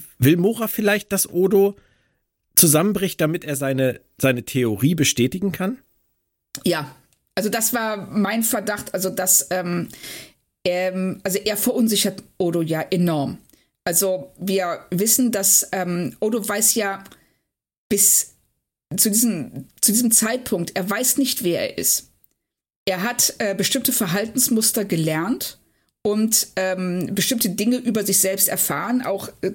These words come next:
Speaker 2: ganz oft mit Moras Hilfe,
Speaker 1: Mhm.
Speaker 2: dass er jetzt in de-, in dem Moment, wo derselbe Mora zu ihm sagt, „Du weißt gar nicht, wer du bist, du weißt nicht, wozu du in der Lage bist. Aber ich verstehe das.“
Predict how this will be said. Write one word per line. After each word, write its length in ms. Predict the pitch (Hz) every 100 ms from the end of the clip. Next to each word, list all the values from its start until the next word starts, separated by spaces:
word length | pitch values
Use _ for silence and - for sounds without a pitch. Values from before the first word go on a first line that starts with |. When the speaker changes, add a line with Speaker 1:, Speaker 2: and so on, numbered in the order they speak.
| - 185 -
Speaker 2:
ganz 260 | 160 208 -
oft 260 | 202 202
mit 140 | 190 185
Moras 340 | 185 170 160
Hilfe, 500 | - 160 - 247 330 - _ _ _
Speaker 1:
Mhm. 300 | 113 104 107 -
Speaker 2:
dass 320 | 208 - - -
er 420 | 196 220 240 254 - _ _ _ _ _ -
jetzt 500 | 170 170 254 254 - - -
in 200 | 190 185
de-, 140 | 196
in 180 | - 185
dem 200 | 202 311
Moment, 640 | 330 294 294 190 - - 220
wo 380 | 180 175 143 - _ _ -
derselbe 520 | 160 - 147 247 294
Mora 360 | 226 214 233 220
zu 160 | -
ihm 120 | 180 180
sagt, 300 | 175 190 -
„Du 100 | 175
weißt 360 | 175 226 - -
gar 200 | 180 196
nicht, 180 | 202 -
wer 80 |
du 100 | 180
bist, 280 | 180 202 -
du 120 | 160 160
weißt 320 | 180 202 -
nicht, 220 | 220 -
wozu 280 | 190 - 202
du 120 | 185
in 100 | -
der 100 | 175 160
Lage 300 | 196 208 143
bist. 320 | 107 - - _ _ _ _ _ -
Aber 220 | 170 - -
ich 260 | 285 - -
verstehe 420 | 285 - 247 254
das.“ 320 | - - -